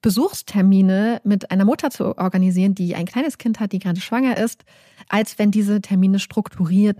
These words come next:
vom Jugendamt oder der Pflegeagentur organisiert und koordiniert werden.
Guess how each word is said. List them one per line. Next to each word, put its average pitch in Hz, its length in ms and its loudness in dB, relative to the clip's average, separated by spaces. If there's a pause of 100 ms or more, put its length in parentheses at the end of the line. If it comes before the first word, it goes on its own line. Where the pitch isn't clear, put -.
(100)
vom 202 240 2
Jugendamt 190 960 2
oder 185 260 0
der 190 120 -2
Pflegeagentur 170 880 -2
organisiert 175 800 0
und 170 400 -2
koordiniert 156 760 0
werden. - 360 -10